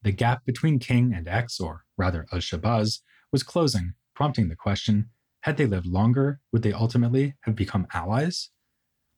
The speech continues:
That's not a question we can answer in full, of course,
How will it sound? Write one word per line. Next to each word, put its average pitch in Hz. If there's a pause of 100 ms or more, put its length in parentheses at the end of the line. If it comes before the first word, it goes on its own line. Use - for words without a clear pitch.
(100)
That's 160
not 120
a 98
question 101
we 92
can 92
answer 92
in 80
full, 135
of 92
course, -